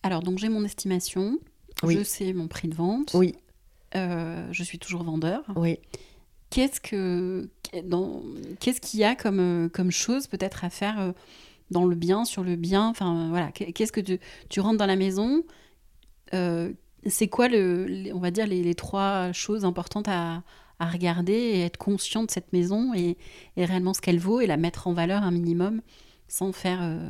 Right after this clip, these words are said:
Speaker 1: tout rénover, quoi.
Speaker 2: Le rangement.
Speaker 1: Ouais.
Speaker 2: Important. Et la propreté aussi.
Speaker 1: Mhm.
Speaker 2: Parce que, euh, parfois, il y a des maisons, en fait, on n'a pas tous la même façon de voir les choses, mais c'est le rangement,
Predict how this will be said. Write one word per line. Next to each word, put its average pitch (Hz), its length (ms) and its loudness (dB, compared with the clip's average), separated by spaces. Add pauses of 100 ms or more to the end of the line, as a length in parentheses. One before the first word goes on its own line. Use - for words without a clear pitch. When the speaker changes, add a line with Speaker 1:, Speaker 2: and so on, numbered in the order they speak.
(580)
Speaker 1:
tout - 140 -8
rénover, 170 300 0
quoi. 165 180 -8 (1080)
Speaker 2:
Le 170 100 0
rangement. 175 420 -2 (160)
Speaker 1:
Ouais. 185 200 0 (720)
Speaker 2:
Important. 170 440 -4 (680)
Et 175 60 -4
la 156 100 0
propreté - 480 -4
aussi. 165 320 -8 (320)
Speaker 1:
Mhm. 190 240 -2 (320)
Speaker 2:
Parce - 140 -14
que, - 100 -12
euh, 95 280 -8
parfois, 147 380 -8
il - 20 -2
y 151 40 -4
a 135 40 -6
des 139 100 -6
maisons, 151 440 -6
en 139 40 -12
fait, - 300 -14
on 135 40 -10
n'a 139 100 -8
pas 156 140 -8
tous - 300 -16
la 160 80 -10
même 151 160 -10
façon 156 600 -10
de 147 100 -10
voir 135 140 -6
les 147 80 -10
choses, 208 320 -8
mais 156 160 -6
c'est 147 360 -10 (360)
le 175 100 0
rangement, 185 640 -2